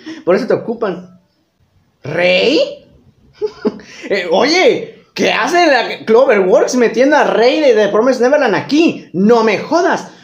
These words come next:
Puto Rey, con razón eras, eh, eras malvado con Norman. <laughs> O sea, ¡jo puta! Y te cambiaste el nombre a Kate. No me jodas.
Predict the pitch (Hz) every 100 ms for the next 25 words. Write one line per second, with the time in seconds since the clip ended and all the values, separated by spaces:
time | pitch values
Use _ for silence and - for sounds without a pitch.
0 | - - 320 - 226 196 302 330 220 220
1 | 226 233 233 220 - 254 285 285 285 -
2 | - - - 170 185 233 226 277 269 262
3 | 262 294 294 254 214 269 349 330 208 -
4 | - 208 226 202 - - _ _ _ _
5 | - - 226 - - 302 349 359 233 160
6 | - 233 233 226 214 233 247 285 285 294
7 | 277 208 294 311 220 - - - - _
8 | - _ - 151 240 285 277 - 254 294
9 | 277 175 135 - - -